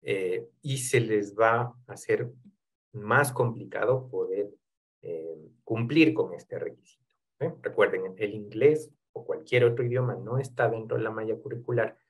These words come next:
ustedes lo tienen que hacer por su cuenta. Y también quiero mostrarles, eh, brevemente, esta información también está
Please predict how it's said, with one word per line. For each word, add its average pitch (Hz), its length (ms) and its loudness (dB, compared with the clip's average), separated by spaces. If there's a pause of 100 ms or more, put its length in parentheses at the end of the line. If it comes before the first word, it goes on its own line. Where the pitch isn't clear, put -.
(320)
ustedes 107 420 2
lo 95 160 -8
tienen 87 260 -12
que 90 120 -18
hacer - 340 -12 (500)
por 104 220 0
su - 220 -14
cuenta. - 440 -14 (160)
Y 233 120 -2
también 220 300 2
quiero 165 220 6
mostrarles, 123 800 0 (640)
eh, 92 420 -12 (340)
brevemente, 107 1000 0
esta 98 320 -6
información 90 600 -10
también 117 460 -4
está 117 500 -2